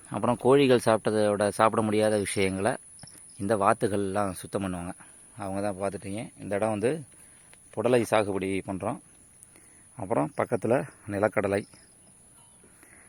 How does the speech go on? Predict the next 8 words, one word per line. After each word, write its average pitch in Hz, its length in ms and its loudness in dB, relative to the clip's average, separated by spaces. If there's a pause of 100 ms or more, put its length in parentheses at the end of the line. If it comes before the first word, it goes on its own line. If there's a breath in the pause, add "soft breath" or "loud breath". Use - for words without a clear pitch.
(140 soft breath)
இந்த 104 140 0
பக்கம் 110 220 0
கத்திரி, 117 520 4
வெண்டை, 104 440 4 (220 loud breath)
மத்த 92 280 0
பயிர்கள் 95 400 0
பண்ணிட்டு 90 280 -4
இருக்கோம். 101 200 -6